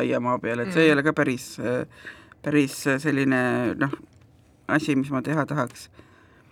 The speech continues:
Speaker 1: Et, äh, sest, noh, nad ei ole seal mugaval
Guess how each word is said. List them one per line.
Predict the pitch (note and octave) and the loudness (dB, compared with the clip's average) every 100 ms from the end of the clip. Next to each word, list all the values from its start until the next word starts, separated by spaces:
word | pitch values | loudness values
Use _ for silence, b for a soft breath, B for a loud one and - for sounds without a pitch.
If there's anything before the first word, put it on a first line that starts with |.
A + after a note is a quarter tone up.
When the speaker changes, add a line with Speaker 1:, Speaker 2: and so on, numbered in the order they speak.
| b b - - | b b -20 -8
Speaker 1:
Et, | D#3+ D3 - - - | -2 -2 -2 -8 -2
äh, | C#3+ | 0
sest, | D3+ D#3 | 0 0
noh, | F3 | 0
nad | F3 E3 | 2 4
ei | D#3+ | 6
ole | E3 D3 | 6 4
seal | D3 D3 | 2 0
mugaval | D#3 D3 C3+ | 2 4 4